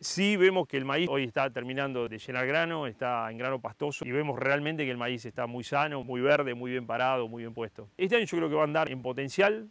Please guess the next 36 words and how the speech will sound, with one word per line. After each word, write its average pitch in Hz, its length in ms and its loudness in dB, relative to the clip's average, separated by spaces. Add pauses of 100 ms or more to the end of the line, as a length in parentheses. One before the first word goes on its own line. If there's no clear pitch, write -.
Básicamente 170 600 2
acá 165 160 6
tenemos 156 500 -2
rendimientos, 151 640 0
en 160 200 0
promedio 180 340 6
en 151 60 -2
general 165 320 0
siempre 156 240 -4
andan 147 160 -2
en 135 180 -6
unos 139 500 -6 (380)
noventa, 151 880 2 (180)
noventa 131 300 -4
y 131 60 -2
cinco 151 240 -4
quintales. 143 480 0
Y 160 80 4
las 170 220 6
hojas, 202 400 2
las 139 120 2
de 147 140 0
primera, 185 500 4
suelen 175 400 4
pasar 147 320 2
siempre 151 320 -2
los 120 180 -2
cuarenta 131 320 -2
y 131 60 0
pico 139 240 -4
quintales, 147 380 0
cuarenta 120 240 -4
y 120 40 -2
cinco 131 240 -4
para 123 140 0
arriba. 165 320 -2